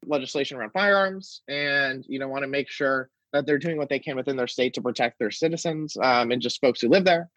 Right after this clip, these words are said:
It is completely undermined by the fact that states around them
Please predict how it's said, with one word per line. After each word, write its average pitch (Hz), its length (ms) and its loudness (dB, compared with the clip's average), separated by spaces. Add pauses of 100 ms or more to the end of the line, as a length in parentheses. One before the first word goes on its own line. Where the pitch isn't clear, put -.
It 180 240 2
is 175 580 2 (200)
completely 190 760 0
undermined 123 760 -2
by 113 80 0
the 113 80 -2
fact 113 340 0
that 104 100 -4
states 104 240 -4
around 185 400 2
them 120 340 -4